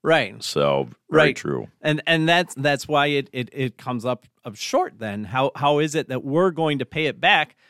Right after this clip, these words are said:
Speaker 1: Well, either we keep all of God's commandments perfectly and live in line with his expectation,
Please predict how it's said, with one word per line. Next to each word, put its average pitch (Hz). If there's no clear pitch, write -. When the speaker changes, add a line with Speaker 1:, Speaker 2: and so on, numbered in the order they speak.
Speaker 1:
Well, 151
either 165
we 156
keep 165
all 165
of 156
God's 165
commandments 160
perfectly 190
and 135
live 156
in 160
line 160
with 147
his 135
expectation, 135